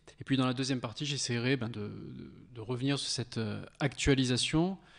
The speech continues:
Et effectivement, ça peut tout à fait nous ramener, euh, à, à de l'actualité très, très vive et très, mais très actuelle, effectivement.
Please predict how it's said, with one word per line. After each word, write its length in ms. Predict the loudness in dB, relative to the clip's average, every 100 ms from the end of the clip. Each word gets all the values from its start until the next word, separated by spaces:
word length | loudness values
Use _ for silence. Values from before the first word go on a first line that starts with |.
| -20 -14
Et 60 |
effectivement, 580 | -12 -12 -14 -10 -6 -4
ça 220 | -2 -2
peut 560 | 0 2 4 4 0 -2 -6
tout 140 | -2 4
à 100 | 4
fait 280 | 4 4
nous 160 | 4 4
ramener, 560 | 4 4 6 6 6 4
euh, 60 | -2 -8 -18 -20 -20 -20 -20 -16
à, 560 | -12 -12 -12 -12 -12 -8
à 40 |
de 100 | -4
l'actualité 680 | -4 2 2 2 -2 -2 -2
très, 680 | -4 -2 0 2 0 0 -4
très 180 | -2 -2
vive 320 | 0 -2 -2
et 60 | -4
très, 560 | -6 -8 -6 -8 -10 -14 -20 -20 -20
mais 260 | -16 -16 -16 -20 -20 -20 -20 -20 -18
très 240 | -8 -6 -6
actuelle, 400 | -6 -2 -2 -4 -10
effectivement. 500 | -12 -10 -8 -8